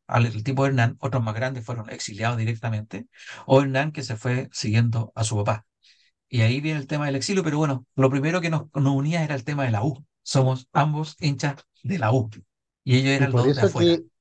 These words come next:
Speaker 2: y por eso yo le tengo un recuerdo pero especial para un dieciocho de septiembre como hoy, ¿eh?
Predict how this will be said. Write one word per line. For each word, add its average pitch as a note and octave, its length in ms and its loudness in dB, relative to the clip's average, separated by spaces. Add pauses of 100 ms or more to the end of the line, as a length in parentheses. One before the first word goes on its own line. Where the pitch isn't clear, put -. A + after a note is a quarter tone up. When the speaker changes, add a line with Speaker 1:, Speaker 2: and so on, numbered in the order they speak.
(460)
Speaker 2:
y C3 80 -4
por B2 100 0
eso E3 140 2
yo E3+ 120 6
le D#3+ 80 6
tengo D#3+ 220 4
un D3+ 120 4
recuerdo C#3+ 340 4
pero C#3 120 4
especial D#4 720 -2
para B3 240 0
un A#3 140 -6
dieciocho G3+ 380 -6
de - 60 -6
septiembre C3+ 600 -2
como G#2+ 360 -4
hoy, F2 180 -8 (480)
¿eh? C3+ 200 -4